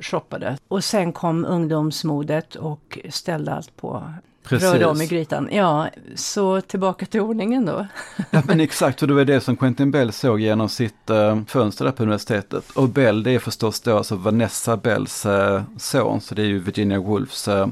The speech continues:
Speaker 2: systerson. Faktiskt, denna,
Speaker 1: Aha.
Speaker 2: eh, konsthistoriker som noterade det.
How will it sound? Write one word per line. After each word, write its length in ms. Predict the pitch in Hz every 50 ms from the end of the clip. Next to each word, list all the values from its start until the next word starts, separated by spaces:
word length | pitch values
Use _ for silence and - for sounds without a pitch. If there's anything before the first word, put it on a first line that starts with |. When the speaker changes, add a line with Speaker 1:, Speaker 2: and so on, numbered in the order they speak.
| - - _
Speaker 2:
systerson. 800 | _ - - 123 117 - - 110 107 - - 143 - - - 107 - _ _ _
Faktiskt, 520 | _ - - - - - 107 - - - -
denna, 320 | - - 110 107 104 107
Speaker 1:
Aha. 180 | 220 262 302 285 - - _ _
Speaker 2:
eh, 280 | 123 113 104 104 101 - - 135 127 -
konsthistoriker 760 | - - 117 101 - - 98 - 113 110 107 101 - - 104
som 280 | - - 107 107 104 104 - - - - - - - - _ _ _ _ _ _
noterade 680 | - 127 110 - - 123 113 101 - 110 107 110 110 110
det. 260 | 113 113 113 -